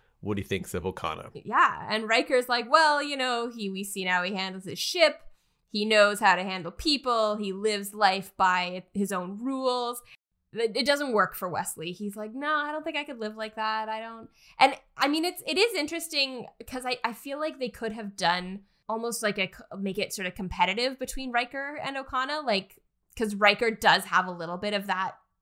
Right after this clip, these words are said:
Speaker 2: piece of his personality. Um, and I'm glad they didn't,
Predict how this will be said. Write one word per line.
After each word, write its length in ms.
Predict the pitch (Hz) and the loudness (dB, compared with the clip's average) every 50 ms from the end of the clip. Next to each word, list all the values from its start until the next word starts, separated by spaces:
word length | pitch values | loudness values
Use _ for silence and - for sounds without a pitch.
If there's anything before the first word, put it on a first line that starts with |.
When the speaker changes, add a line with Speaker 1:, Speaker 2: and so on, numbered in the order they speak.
| _ _ - | _ _ -12
Speaker 2:
piece 420 | - 262 247 330 403 - - - | -6 -4 -2 -2 -2 -4 -4 -4
of 140 | - - - | -4 -2 -2
his 400 | 269 254 262 254 240 240 - - _ | -2 -2 -2 -2 -6 -10 -10 -10 _
personality. 720 | - 277 269 269 - 269 262 262 269 277 294 320 339 370 359 - - - - - - - _ _ - | -6 -4 -4 -4 -4 -4 -2 -2 -2 -2 -2 -4 -4 -6 -8 -10 -16 -20 -20 -20 -20 -20 _ _ 6
Um, 260 | 202 202 196 202 202 - | 8 8 8 8 8 8
and 20 | |
I'm 160 | 240 262 269 | 8 8 8
glad 240 | 269 285 - - 294 | 8 8 8 8 6
they 80 | 277 220 | 4 -2
didn't, 440 | 190 175 170 156 151 165 175 - | 0 0 -2 -4 -4 -8 -10 -14